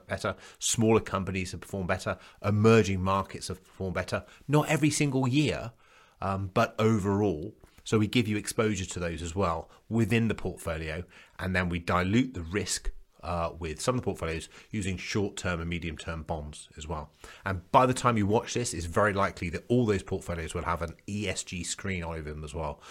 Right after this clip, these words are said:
which means that they are environmental, sustainable, and have governance criteria met,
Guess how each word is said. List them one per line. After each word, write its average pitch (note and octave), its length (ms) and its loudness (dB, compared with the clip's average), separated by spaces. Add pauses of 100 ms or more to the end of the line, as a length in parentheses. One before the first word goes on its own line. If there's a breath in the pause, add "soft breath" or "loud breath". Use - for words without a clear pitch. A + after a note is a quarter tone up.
(220 loud breath)
which - 180 -6
means E2 200 -4
that - 140 -6
they E2+ 140 0
are E2 200 0
environmental, F2+ 720 0
sustainable, D#2+ 480 -6
and D2 80 -8
have D2+ 160 -8
governance E2 540 -4
criteria D#2+ 540 -6
met, E2 240 -6